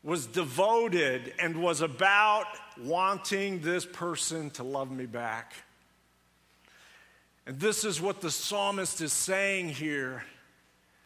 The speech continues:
"As a deer thirsts and pants for water, so my soul, God, because I want to show you my love.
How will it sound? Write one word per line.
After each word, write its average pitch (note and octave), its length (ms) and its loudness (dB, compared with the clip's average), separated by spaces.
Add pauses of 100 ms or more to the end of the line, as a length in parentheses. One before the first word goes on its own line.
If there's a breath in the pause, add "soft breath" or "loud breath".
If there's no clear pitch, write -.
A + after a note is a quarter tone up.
(400 soft breath)
"As E3 160 -2
a F3 80 2
deer E3 840 0 (360)
thirsts G#3+ 920 0
and B2+ 200 -10
pants F#3 600 0
for - 200 -6
water, D#3 720 2 (1080 soft breath)
so - 280 -4
my E3+ 220 0
soul, E3 480 -2
God, B2+ 460 -2 (1080 soft breath)
because D#3+ 520 -2
I D#3 80 2
want F3 300 0 (200)
to D3 100 -6
show F#3 440 -2
you F#3 160 -4
my D3+ 200 0
love. D3 720 -2